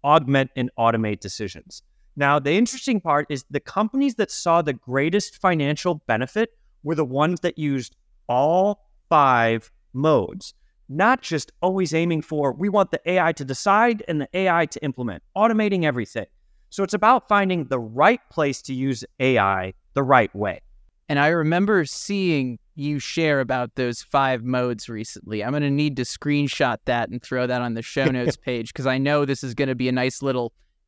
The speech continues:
Speaker 2: A I guide for, for manufacturers when this is all said and done. I also saw you talking about three main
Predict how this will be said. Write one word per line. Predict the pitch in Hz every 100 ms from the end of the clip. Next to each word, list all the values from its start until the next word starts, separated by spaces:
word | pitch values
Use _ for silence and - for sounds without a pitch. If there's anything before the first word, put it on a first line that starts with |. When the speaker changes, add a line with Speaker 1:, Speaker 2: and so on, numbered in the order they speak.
| 156
Speaker 2:
A | 151 143
I | 135
guide | 123 131 123 117 117
for, | - 139 127 -
for | 135
manufacturers | 123 127 120 - 120 120 123 117
when | 127 123 113
this | 113
is | 117
all | 117
said | 113 - 104
and | 101
done. | 127 117 107 _ _ _ _ -
I | 185
also | 220 302 359
saw | -
you | 214 165
talking | - 170 151 165
about | 151 143 135 127 _ _ _ - 147
three | _ - 196 226 240
main | 214 190 180 160 143